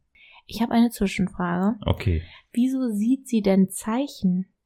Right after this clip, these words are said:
Speaker 1: Sie ist doch blind. Wie erkennt sie das?
Speaker 2: Das beantwortet unsere Frage. Also man kann ja auch Zeichen nicht nur visuell darstellen, sondern eben auch über
Speaker 1: Aha.
Speaker 2: den Tastsinn. Und dann
Speaker 1: Ja,
Speaker 2: ist
Speaker 1: aber dann muss sie ja berührt werden.
Speaker 2: Mhm.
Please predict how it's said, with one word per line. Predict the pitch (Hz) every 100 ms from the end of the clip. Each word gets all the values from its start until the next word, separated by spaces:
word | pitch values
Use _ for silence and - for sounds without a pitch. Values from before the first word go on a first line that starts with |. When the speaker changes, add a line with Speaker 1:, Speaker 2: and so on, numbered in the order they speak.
| _ -
Speaker 1:
Sie | 220
ist | 226 233
doch | -
blind. | 247 214 185 196 - _ _ -
Wie | 214
erkennt | 208 - 233 233
sie | - 202
das? | 185 196 - - _ -
Speaker 2:
Das | 92
beantwortet | - 101 - 98 - - - - -
unsere | 98 95 92
Frage. | - 92 95 87 98 139 -
Also | 87 85
man | 85 82
kann | 95 90
ja |
auch | 90
Zeichen | - 92 90 - 92
nicht | 85 -
nur | 87 87 82 - _ _ _
visuell | 90 87 87 95 82 - -
darstellen, | 82 82 - 98 98
sondern | 95 92 -
eben | 92 -
auch | - 85 - - _ - -
über | 92
Speaker 1:
Aha. | 90 85 233
Speaker 2:
den | - 82
Tastsinn. | 107 104 - - - - _ -
Und | -
dann | - 220
Speaker 1:
Ja, | 226 196
Speaker 2:
ist | -
Speaker 1:
aber | 190 202
dann | 202 202
muss | 208 208
sie | -
ja | 190
berührt | 190 - 240 311 -
werden. | 185 175 175 175 196 - -
Speaker 2:
Mhm. | 95 98 143